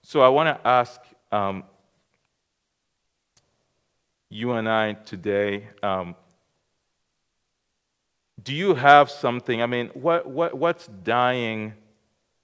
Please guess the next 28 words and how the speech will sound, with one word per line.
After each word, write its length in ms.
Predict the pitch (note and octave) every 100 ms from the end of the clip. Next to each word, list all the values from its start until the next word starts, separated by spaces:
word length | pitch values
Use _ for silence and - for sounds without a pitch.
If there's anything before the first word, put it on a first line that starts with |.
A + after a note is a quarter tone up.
| _
This 180 | B2 -
man 160 | D3+ C3
has 200 | B2 A2+
a, 120 | G2+
had 160 | C3 A#2+
a 80 | G#2
dying 560 | E2+ A2 A2+ A2 G#2
servant 680 | - - G#2 G2+ F#2+ F2+ F2
in 160 | F#2+ F#2
his 200 | F2 -
house. 500 | G#2+ G#2 F#2 - _ _ _ _ _ _ _ _ _ _ _
Is 120 | B2+
there 120 | F3 E3
something 560 | - D#3 D3+ D#3 C#3+
that's 280 | B2+ A#2+ -
dying 840 | F#2+ F#2 A2 A#2 A2 G2 F#2+ A2 - _ G2+
in 160 | G2+
your 280 | G2+ A2+ A#2+
house? 540 | G2 F#2 F2+ F#2 - _ _ _ _ _ _ _ _
Is 80 | G2+
there 200 | B2+ B2+
a 40 | G#2
child, 680 | - C3 B2 A#2 A2 - - - _ _ _ -
a 60 |
spouse 760 | - - B2+ A2 G#2+ G#2 - - _ _ _
who's 220 | C3+ A2+
dying 420 | F2+ A2+ B2 B2
spiritually? 840 | G#2+ - - F#2 F2+ - E2 E2+